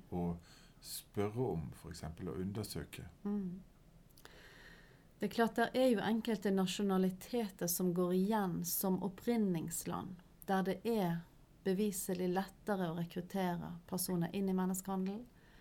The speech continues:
Speaker 2: og der det finnes kriminelle nettverk som beviselig gjør det. Og det er klart, hvis noen er fra et sånn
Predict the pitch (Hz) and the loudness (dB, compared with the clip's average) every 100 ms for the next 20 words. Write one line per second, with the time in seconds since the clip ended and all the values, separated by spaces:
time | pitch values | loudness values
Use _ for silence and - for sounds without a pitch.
0 | - - - - - 202 190 190 185 208 | -20 -20 -20 -20 -4 2 4 6 4 0
1 | - - - 233 185 170 - - - - | -6 -14 -2 2 4 2 0 -6 -4 2
2 | 180 185 185 175 175 - 156 - - 170 | 4 6 4 2 -2 -6 -6 -4 -2 0
3 | 170 185 185 - 165 165 170 165 - - | 4 4 2 0 0 2 2 0 -4 -6
4 | 180 190 220 214 - - 190 226 214 - | -4 -2 -2 -2 -4 -8 0 0 0 -2
5 | - 175 185 190 185 185 180 175 - 175 | 0 0 2 0 0 0 -2 -4 -2 0
6 | 170 165 170 - - 180 175 | 0 -2 -6 -12 -8 -4 -4